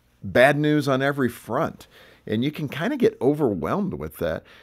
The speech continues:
Um, what's your message to the stressed out, fearful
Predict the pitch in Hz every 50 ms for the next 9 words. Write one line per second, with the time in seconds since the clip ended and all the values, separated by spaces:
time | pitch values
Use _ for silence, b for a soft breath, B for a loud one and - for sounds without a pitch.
0 | b b b b b - - - - - - - - 151 185 180 - 226 175 156
1 | 151 156 151 - - - - 123 - - - - - 123 120 113 110 110 101 -
2 | - - - - 120 101 110 107 - - - - 98 95 92 98 98 - - _
3 | _ _ _ _ - - - - 131 127 123 120 - - - 110 98 98 98 95
4 | 92 95